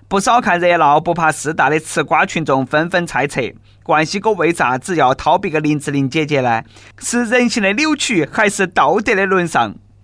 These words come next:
陈冠希的微博被小 S 还是赵本山盗号了？冠希哥把林志玲的照片当成了波多野结衣？陈冠希妒忌林志玲比他高？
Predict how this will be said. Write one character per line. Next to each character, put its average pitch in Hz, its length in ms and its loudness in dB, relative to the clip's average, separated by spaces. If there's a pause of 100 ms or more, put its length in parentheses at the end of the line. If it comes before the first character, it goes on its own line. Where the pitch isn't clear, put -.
(120)
陈 202 160 -2
冠 185 140 0
希 202 100 -6
的 190 140 0
微 196 120 2
博 208 200 0
被 151 120 2
小 247 280 0
S 233 260 0
还 170 160 0
是 - 100 -6
赵 156 200 0
本 226 160 -2
山 240 160 0
盗 202 160 2
号 147 260 4
了？ 220 300 2 (500)
冠 196 180 2
希 208 140 0
哥 254 140 2
把 277 160 2
林 247 180 0
志 220 100 -4
玲 214 140 0
的 220 80 0
照 185 160 0
片 196 220 -2
当 196 180 0
成 254 160 -2
了 208 320 4 (140)
波 226 120 4
多 285 140 0
野 294 160 2
结 254 140 0
衣？ 220 360 0 (540)
陈 - 160 -2
冠 233 160 2
希 240 220 -2
妒 220 200 -2
忌 233 160 -2
林 226 200 2
志 220 120 -4
玲 208 160 0
比 220 120 -8
他 220 160 -2
高？ 196 380 2